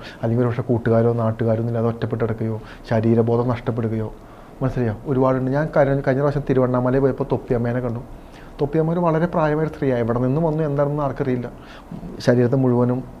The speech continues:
ഭക്ഷണം തുപ്പിയിട്ട് നടക്കുന്നൊരു സ്ത്രീയാണ്. ശരീരബോധം നഷ്ടപ്പെടുക എന്നുള്ളത് നമ്മൾ വിചാരിക്കും ഭ്രാന്താണെന്ന്.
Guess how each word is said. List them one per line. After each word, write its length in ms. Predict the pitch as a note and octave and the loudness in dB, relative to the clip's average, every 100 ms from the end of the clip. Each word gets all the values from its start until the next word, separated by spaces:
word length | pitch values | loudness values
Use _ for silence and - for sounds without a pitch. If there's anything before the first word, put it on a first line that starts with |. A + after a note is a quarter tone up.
| - | -4
ഭക്ഷണം 360 | A#2+ A2+ - A#2+ | 0 0 2 2
തുപ്പിയിട്ട് 480 | B2 - B2 A#2 A#2 - - - - | 2 0 -2 -2 -8 -10 -20 -16 -6
നടക്കുന്നൊരു 360 | B2 B2 B2 B2 | -6 -4 -4 -4
സ്ത്രീയാണ്. 440 | B2 A#2 A#2 - - - - - - - - - - | -4 -4 -6 -14 -20 -20 -20 -20 -20 -20 -20 -20 -4
ശരീരബോധം 600 | C#3 C#3 D3+ D#3+ E3+ F#3 | 2 4 6 4 4 2
നഷ്ടപ്പെടുക 480 | F#3+ - E3+ D#3 D#3+ | 2 0 0 2 2
എന്നുള്ളത് 340 | D#3 D#3 D3+ D#3 | 2 2 0 0
നമ്മൾ 200 | C3 D3 | 0 2
വിചാരിക്കും 360 | D#3+ D3 D#3 | 2 2 0
ഭ്രാന്താണെന്ന്. 720 | C3+ A#2+ A#2 A#2+ C3+ B2 A2 | 0 2 2 2 0 0 -2